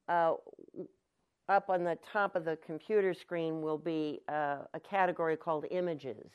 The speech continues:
And you can download quite well, uh, rendered Buddhist images, uh, from that, uh, that site. And I recommend that you, you know, root around and see if you can find the,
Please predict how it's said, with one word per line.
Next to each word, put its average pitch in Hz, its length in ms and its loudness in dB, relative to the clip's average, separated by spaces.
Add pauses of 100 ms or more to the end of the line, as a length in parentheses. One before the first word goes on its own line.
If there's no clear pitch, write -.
(640)
And 180 180 -2
you 190 100 2
can 170 300 -6
download 190 800 2
quite 202 340 2 (220)
well, 170 580 2 (240)
uh, 151 60 -6
rendered 170 580 -2 (120)
Buddhist 170 480 -4
images, 147 560 -8 (800)
uh, 156 180 6
from 160 300 -6
that, 147 260 0 (260)
uh, 143 240 -2 (320)
that 147 200 -6 (320)
site. 165 320 2 (920)
And 185 280 0
I 202 180 2
recommend 214 540 2
that 180 140 0
you, 175 320 -2 (480)
you 208 100 -10
know, 170 240 -8
root 214 280 4
around 180 420 0
and 160 120 -6
see 185 120 -6
if 165 120 -4
you 165 100 -6
can 156 180 -8
find 165 400 -4
the, 147 200 -4